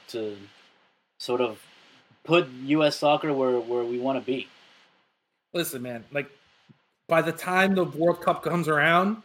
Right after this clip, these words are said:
Speaker 1: Mm-hmm.
Speaker 2: These guys are gonna be, like, maybe at the oldest twenty-five and still in their early twenties.
Speaker 1: Yeah.
Speaker 2: So I'm not expecting much out of Qatar.
Speaker 1: So, like,
Speaker 2: The
Speaker 1: yeah,
Speaker 2: twenty
Speaker 1: exactly. Re-,
Speaker 2: Yeah.
Speaker 1: realistically, though, like, what, what would be
Speaker 2: Let's
Speaker 1: okay,
Speaker 2: how
Speaker 1: the U S
Speaker 2: about
Speaker 1: soccer is
Speaker 2: qualifying?
Speaker 1: back.
Speaker 2: How about that?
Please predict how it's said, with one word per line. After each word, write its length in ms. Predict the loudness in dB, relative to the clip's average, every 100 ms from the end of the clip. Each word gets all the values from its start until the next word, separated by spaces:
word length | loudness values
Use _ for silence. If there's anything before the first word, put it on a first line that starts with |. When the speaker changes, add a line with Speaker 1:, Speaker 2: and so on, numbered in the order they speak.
| _ _ _ -10
Speaker 1:
Mm-hmm. 140 | -4
Speaker 2:
These 160 | -2 4
guys 200 | 4 6
are 40 |
gonna 140 | 4 4
be, 160 | 4
like, 300 | 4 4 0
maybe 920 | -10 -4 -2 0 0 0 0 -2 -4 -6
at 140 | -6 -4
the 180 | -6 -4
oldest 440 | -2 -2 -2 -10 -10
twenty-five 720 | -8 -6 -4 0 2 2 0
and 120 | -4 -6
still 360 | 0 4 4
in 80 | 2
their 100 | 0
early 260 | 0 0 0
twenties. 540 | -2 -2 -2 -6 -10 -18 _
Speaker 1:
Yeah. 180 | -6 -4 -6
Speaker 2:
So 140 | -4 0
I'm 100 | 4
not 180 | 6 6
expecting 520 | 4 4 4 4 6
much 260 | 6 8
out 100 | 6
of 80 | 4
Qatar. 320 | 0 -4 -6 -8 _ _ _
Speaker 1:
So, 120 | 4
like, 160 | 4 6
Speaker 2:
The 60 |
Speaker 1:
yeah, 60 | 4
Speaker 2:
twenty 80 | 4
Speaker 1:
exactly. 360 | 6 4 4 -4
Re-, 180 | 2 4
Speaker 2:
Yeah. 240 | 4 4
Speaker 1:
realistically, 520 | 6 6 4 0 -2 -6
though, 160 | -6 -6
like, 180 | -8 -2
what, 300 | 0 2 2
what 160 | 2
would 180 | 2 2
be 140 | 6
Speaker 2:
Let's 360 | 6 6 2 -8 -12 -16 -16 _ 2
Speaker 1:
okay, 300 | 4 6 6
Speaker 2:
how 140 | 6
Speaker 1:
the 80 | 8
U 40 | 6
S 120 | 6
Speaker 2:
about 120 | 6
Speaker 1:
soccer 120 | 8 4
is 80 |
Speaker 2:
qualifying? 300 | 2 0 0
Speaker 1:
back. 80 | -2
Speaker 2:
How 120 | 0
about 200 | 4 4
that? 220 | 2 -2